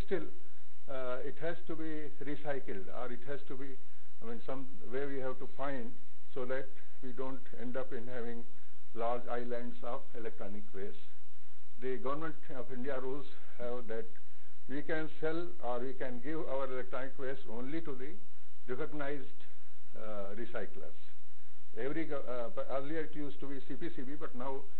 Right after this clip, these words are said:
the state governments have been authorized to license, to recognize the, uh, recyclers.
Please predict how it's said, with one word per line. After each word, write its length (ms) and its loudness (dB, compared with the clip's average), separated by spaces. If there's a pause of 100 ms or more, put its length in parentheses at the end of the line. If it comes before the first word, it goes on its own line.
(140)
the 80 0
state 260 0
governments 440 0
have 140 0
been 120 0
authorized 480 0 (720)
to 300 0
license, 500 0 (220)
to 240 0 (220)
recognize 500 0 (160)
the, 140 0 (580)
uh, 360 0
recyclers. 600 0